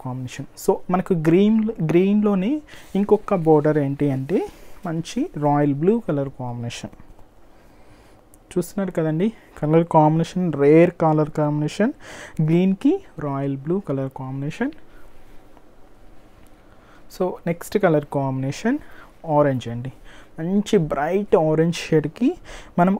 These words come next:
కాపర్ సల్ఫేట్ బ్లూ కలర్ కాంబినేషన్తో కింద బోర్డర్ కాంబినేషన్. చాలా చాలా రేర్ కలర్ కాంబినేషన్ అండి. ఈ బోర్డర్స్ కొంచెం డార్క్ షేడ్స్ వల్ల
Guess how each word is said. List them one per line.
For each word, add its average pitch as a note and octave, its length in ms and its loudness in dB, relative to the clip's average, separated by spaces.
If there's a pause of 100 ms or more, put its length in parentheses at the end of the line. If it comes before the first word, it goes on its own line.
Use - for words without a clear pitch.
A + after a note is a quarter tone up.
కాపర్ D#3+ 280 2
సల్ఫేట్ E3+ 500 -2
బ్లూ E3+ 260 0
కలర్ D3+ 300 -2
కాంబినేషన్తో C3+ 840 -6 (220)
కింద C#3+ 200 -2
బోర్డర్ C3 380 -4
కాంబినేషన్. C3 600 -4 (1300)
చాలా E3 300 2 (100)
చాలా D#3 160 0
రేర్ D3+ 400 0
కలర్ D#3+ 260 4
కాంబినేషన్ C3 540 -2
అండి. B2+ 180 -6 (520)
ఈ F#3+ 160 8
బోర్డర్స్ F#3 640 10 (160)
కొంచెం F#3+ 360 4
డార్క్ F3 300 10
షేడ్స్ - 300 -4
వల్ల F3 240 4